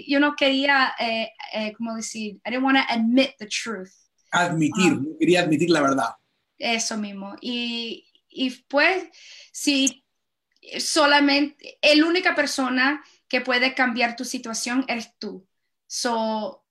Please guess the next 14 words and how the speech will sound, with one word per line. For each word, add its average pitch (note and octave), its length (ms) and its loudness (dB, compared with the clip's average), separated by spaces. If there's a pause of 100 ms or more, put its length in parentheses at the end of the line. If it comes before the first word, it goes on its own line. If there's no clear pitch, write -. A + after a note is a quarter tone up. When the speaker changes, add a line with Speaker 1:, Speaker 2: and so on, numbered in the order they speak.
Speaker 1:
tenga C4 280 2
esa D4 180 0
conversación, C4+ 920 0 (420)
haga B3+ 360 4
el C4 120 -2
cambio, B3+ 840 -2
haga A#3 260 2
lo B3+ 140 0
que B3+ 120 -4
necesita A#3+ 520 -8
que A#3+ 100 -10
hacer C4 640 -2 (280)
y A3+ 160 -8
ya. - 240 -12